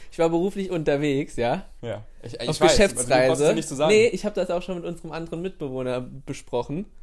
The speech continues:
Speaker 2: Ja.
Speaker 1: Ich war auf Geschäftsreise und wenn der unter-, der Chef, der Vorgesetzte einmal weg ist, dann kommt er nach Hause, ja, kommt ins Unternehmen und hier sieht's aus, ne? Hier läuft gar nichts mehr.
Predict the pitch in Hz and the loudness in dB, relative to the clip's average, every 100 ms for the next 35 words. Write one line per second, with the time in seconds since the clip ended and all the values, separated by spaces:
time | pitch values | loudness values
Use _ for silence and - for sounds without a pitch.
0 | - 110 123 - - - - - 156 165 | -8 -8 -8 -16 -20 -20 -14 -8 -2 0
1 | 160 - - 208 - - 113 117 139 156 | -2 -8 -8 -8 -8 -6 -2 0 -2 -4
2 | 147 151 151 165 160 151 151 143 - 202 | -4 -4 -4 -2 -2 -2 -6 -6 -4 -6
3 | - 156 180 185 175 170 - 147 185 214 | -4 -6 -2 -2 -2 -6 -4 -2 -2 -2
4 | 202 185 - 131 165 160 - 233 214 175 | -4 -6 -6 -6 -4 -6 -4 -6 -4 -6
5 | 165 185 175 123 147 170 123 180 190 208 | -4 -2 -2 0 -2 -2 -4 -4 -6 -10
6 | 226 - 180 170 160 175 165 - 147 160 | -10 -8 -4 -2 0 -2 -2 -6 -8 -4
7 | 170 175 190 202 208 208 135 160 226 180 | -2 0 0 0 0 -4 -2 2 4 4
8 | 139 143 151 214 - - - - - - | 2 0 2 0 -4 -12 -12 -14 -14 -16
9 | - - 170 190 220 - 190 190 277 202 | -8 4 6 6 4 2 2 2 0 -4
10 | 170 143 120 120 - | -6 -6 -2 -2 -2